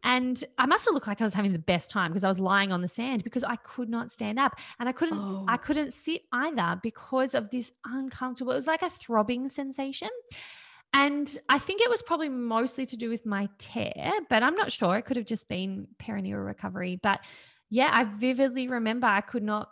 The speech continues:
Speaker 1: I could not
Speaker 2: Mm.
Speaker 1: do anything but lie down for really a good couple of weeks. And that was really hard, especially with having kids around. That was really hard.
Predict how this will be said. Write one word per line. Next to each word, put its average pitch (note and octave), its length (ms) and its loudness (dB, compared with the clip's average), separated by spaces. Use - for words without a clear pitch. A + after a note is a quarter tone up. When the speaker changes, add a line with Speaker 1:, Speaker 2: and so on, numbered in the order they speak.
Speaker 1:
I A3 60 -6
could G#3+ 200 -6
not G3+ 260 0
Speaker 2:
Mm. F3+ 100 -14
Speaker 1:
do A3+ 160 -4
anything A3+ 400 -2
but G#3 180 2
lie F#3+ 200 0
down F3+ 440 -6
for G3 280 -2
really G3 400 2
a F#3 80 -4
good F3+ 260 -6
couple G3 280 -8
of F#3 100 -8
weeks. - 320 -10
And G3+ 140 -4
that - 120 -2
was E4 140 -6
really F#4 160 -2
hard, F3+ 360 -2
especially A#3+ 360 -4
with C4+ 120 -4
having A3 300 -4
kids G3 260 -8
around. F#3 260 -2
That F#3+ 120 -6
was G#3+ 140 -8
really F#3+ 400 -4
hard. F3+ 400 0